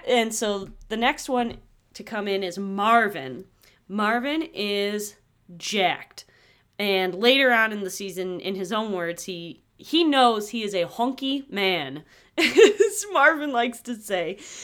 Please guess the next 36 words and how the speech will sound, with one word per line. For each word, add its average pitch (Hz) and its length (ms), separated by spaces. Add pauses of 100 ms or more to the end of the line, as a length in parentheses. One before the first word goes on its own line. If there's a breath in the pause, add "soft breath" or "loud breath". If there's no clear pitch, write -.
(320 loud breath)
And 247 140
that's 294 180
gonna 277 160
get 226 200
him 233 200
in 208 240
trouble, 139 680 (280 loud breath)
for 208 160
sure. 156 580
Um, 185 460 (140)
I 247 120
mean, 247 220
this 302 180
guy, 294 180
he 240 120
has 214 120
fucking 202 480
cannons 139 640
for 208 200
arms. 170 320
That 240 220
man, 220 440 (300)
I, - 100 (180)
he 262 320
could 247 180
snap 220 480
me 175 460
into 185 360
a, - 60 (580)
two 254 180
pieces. 156 600
This 190 200
man 175 260
is 160 140
so 202 420
buff. 185 460